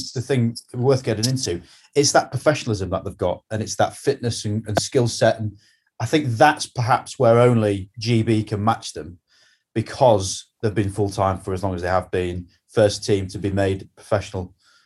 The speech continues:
um, behind New Zealand. So I think it, it really is bringing those elements to their game that they're gonna have to do well. I do think, though, even comparatively,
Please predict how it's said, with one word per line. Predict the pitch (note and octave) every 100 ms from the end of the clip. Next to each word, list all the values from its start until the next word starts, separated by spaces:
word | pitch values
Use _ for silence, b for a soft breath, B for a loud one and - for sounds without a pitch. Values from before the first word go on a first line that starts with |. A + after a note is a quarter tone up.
| _ -
um, | F#2+ F#2 F#2+
behind | - G2+ G#2+ A2 F#2 F#2
New | F2
Zealand. | E2+ D#2+ -
So | A2+
I |
think | A2 D3+ D3+
it, | -
it | D3+
really | D3 D3 C3+
is | C3+ A#2 G#2+ - b b _ -
bringing | C#3 A#2+ A2+
those | B2 B2 A2+ - - _
elements | A#2 G#2+ G#2 -
to | A2
their | F#2
game | F2+ F2 F2
that | F2+
they're | F2+
gonna | G2
have | F#2 F#2+
to | -
do | F#2 F2+
well. | F2 F2+ -
I | A2+
do | D#3 D3
think, | B2+ C3 C3
though, | F#2+ F2 F#2 - _ _ _ _ _ _ _ _ _
even | C3+ B2+ A2+
comparatively, | F#2+ G2+ A#2+ A2+ - F2+ F#2